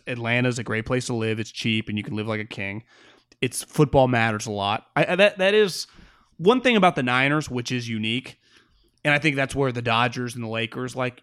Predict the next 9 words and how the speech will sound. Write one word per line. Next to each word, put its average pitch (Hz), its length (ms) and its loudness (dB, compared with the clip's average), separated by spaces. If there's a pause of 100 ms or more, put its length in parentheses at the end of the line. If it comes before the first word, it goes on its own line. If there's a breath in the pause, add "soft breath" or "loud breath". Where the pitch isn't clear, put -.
y-, - 320 -18 (120)
as 165 120 0
a 170 60 -2
coach, 160 720 2 (180)
you 160 300 4
want 185 380 6
to 151 80 -2
work, 135 440 2
like, 131 320 -4